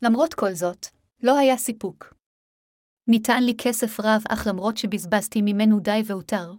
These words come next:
ובזבזתי אף יותר, לא היה בנמצא שום סיפוק. לא ידעתי היכן לבזבז את הכסף, הלכתי לכאן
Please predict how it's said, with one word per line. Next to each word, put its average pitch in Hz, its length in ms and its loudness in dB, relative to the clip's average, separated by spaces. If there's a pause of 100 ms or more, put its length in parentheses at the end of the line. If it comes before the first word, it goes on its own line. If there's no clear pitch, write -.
(120)
ובזבזתי 220 640 -2
אף 262 200 -4
יותר, 196 320 -4 (400)
לא 262 160 4
היה 240 200 4
בנמצא 214 440 2
שום 226 260 -2
סיפוק. - 600 -8 (960)
לא 233 120 6
ידעתי 254 400 4
היכן 214 340 -2
לבזבז 185 560 -4
את 208 120 -6
הכסף, 220 440 -4
הלכתי 185 380 -4
לכאן 196 420 -4